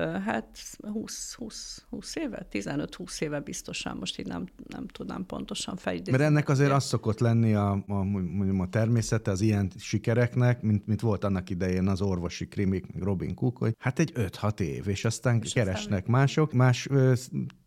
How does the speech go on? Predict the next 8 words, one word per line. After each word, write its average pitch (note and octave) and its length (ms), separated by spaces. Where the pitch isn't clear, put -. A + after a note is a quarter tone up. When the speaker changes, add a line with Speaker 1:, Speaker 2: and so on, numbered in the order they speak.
Speaker 2:
típusokat, A#2+ 640
zsánereket B2 560
az B2 120
olvasók, B2+ 420
de B2 160
ez, - 320
ez A#2 220
kitart. E2 500